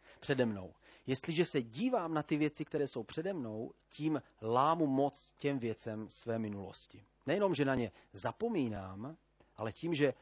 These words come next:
utíkám k těm věcem, které jsou přede mnou, k tomu potřebuji naději. Jestliže nemám naději,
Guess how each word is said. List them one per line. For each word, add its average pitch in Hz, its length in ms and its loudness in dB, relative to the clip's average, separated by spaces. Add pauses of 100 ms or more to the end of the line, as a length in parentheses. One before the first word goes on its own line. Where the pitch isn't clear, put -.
(240)
utíkám 151 560 -2
k - 120 -14
těm 160 220 -2
věcem, 117 340 -4
které 113 240 -6
jsou 101 160 -12
přede 139 280 -8
mnou, 104 300 -10
k - 100 -14
tomu 131 200 2
potřebuji 120 500 -2
naději. 104 540 -6 (540)
Jestliže 127 300 -2
nemám 143 320 4
naději, 117 480 2